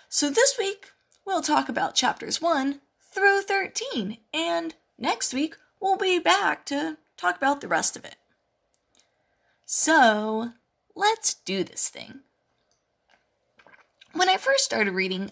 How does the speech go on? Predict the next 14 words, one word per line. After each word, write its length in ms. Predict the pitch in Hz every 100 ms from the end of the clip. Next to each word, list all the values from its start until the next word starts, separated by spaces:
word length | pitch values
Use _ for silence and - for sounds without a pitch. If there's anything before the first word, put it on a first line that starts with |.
| -
I 120 | 349
was 200 | 403 403
worried 300 | 226 190 170
because 520 | - 220 226 214 208 - _ _ _ _ _ _ _ _ _ _ -
I 60 | 226
really 400 | 320 370 370 370 _ 311 - -
suck 600 | - - 180 - - - -
at 140 | 180
remembering 540 | 196 190 185 185 185 175
names 320 | 170 175 175
of 100 | 147
characters 540 | 190 156 - 147 135
in 100 | 120
books, 460 | 104 - - - -